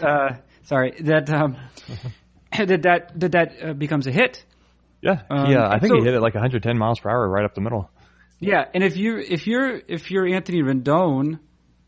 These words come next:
Speaker 1: if you're Anthony Rendon, right, and, and, uh, there are a lot of ways in which, uh, you and I, certainly I, cannot identify with Anthony Rendon, right?
Speaker 2: Mm-hmm.
Speaker 1: Um, just, just like there are a lot of ways I, there, I mean, I can't identify with a lot of people. But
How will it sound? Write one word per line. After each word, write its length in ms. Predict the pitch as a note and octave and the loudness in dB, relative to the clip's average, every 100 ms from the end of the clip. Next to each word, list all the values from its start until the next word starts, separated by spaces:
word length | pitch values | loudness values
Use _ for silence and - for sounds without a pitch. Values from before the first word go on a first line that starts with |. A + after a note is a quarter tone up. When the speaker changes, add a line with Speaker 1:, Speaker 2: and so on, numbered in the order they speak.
| _ _ _ _ _ _ | _ _ _ _ _ _
Speaker 1:
if 140 | G3 G3+ | -2 0
you're 140 | A#3+ | 2
Anthony 260 | A#3 G#3 G3+ | 0 0 -2
Rendon, 360 | F#3 D#3+ C#3+ | 0 0 0
right, 140 | C3 C3+ | 0 0
and, 220 | C3+ C3+ | 0 -2
and, 340 | - C3+ C3+ - | -4 -4 -4 -6
uh, 380 | C3 B2 A#2+ A2+ | -6 -6 -8 -10
there 160 | C#3+ E3+ | -2 0
are 40 | |
a 40 | D#3+ | 4
lot 160 | E3 | 4
of 80 | E3 | 4
ways 260 | D3 C#3 C#3+ | 2 0 -2
in 220 | D3 C3 | -4 -4
which, 320 | B2+ - - - | -4 -6 -14 -12
uh, 360 | C3 A#2+ B2 A#2 - _ _ _ _ | -10 -8 -10 -12 -18 _ _ _ _
you 160 | C#3 C3+ | -2 0
and 80 | B2 | 2
I, 320 | B2 C3 D3+ | 0 -2 -4
certainly 340 | - C#3+ C3+ | -6 -4 -2
I, 200 | B2 B2+ | -2 -4
cannot 320 | B2+ D3 C3 B2+ | -4 -2 0 0
identify 520 | A#2 C3+ C3 - B2+ | 0 0 0 -2 -2
with 140 | A#2+ | -2
Anthony 340 | A#2+ A#2 B2+ A#2+ | -4 -6 -6 -6
Rendon, 520 | A2+ A2 A2+ A#2 C#3+ - - | -4 -4 -6 -6 -8 -12 -8
right? 300 | B2+ C3 - _ _ | -4 -4 -6 _ _
Speaker 2:
Mm-hmm. 440 | A#2 B2+ - _ C3 | -4 -4 -8 _ -6
Speaker 1:
Um, 400 | B2 A#2+ A#2 - _ _ - | -4 -4 -6 -10 _ _ -6
just, 220 | F3 A#3 | -2 -2
just 180 | E3+ A3 | -2 -2
like 160 | A3 G3+ | -2 -2
there 160 | G3+ | -2
are 100 | F#3+ | -2
a 260 | F3 - E3 | -2 -6 -6
lot 200 | D#3+ E3+ | -2 -2
of 60 | D#3+ | -2
ways 120 | D3+ | -2
I, 140 | D3 C#3 | -2 -4
there, 240 | C#3 C#3 - - | -8 -8 -10 -14
I 80 | C3+ | -12
mean, 260 | C3 C#3 - _ _ | -8 -8 -8 _ _
I 100 | C#3+ | -10
can't 160 | E3+ D3+ | -2 -2
identify 340 | C#3 C#3 D3+ | 0 -2 -2
with 120 | C3+ | -4
a 40 | B2+ | 0
lot 120 | F3+ | -2
of 60 | - | -2
people. 320 | B2 A#2+ B2+ _ - - - | -8 -8 -12 _ -20 -20 0
But 280 | G#3 - | 0 0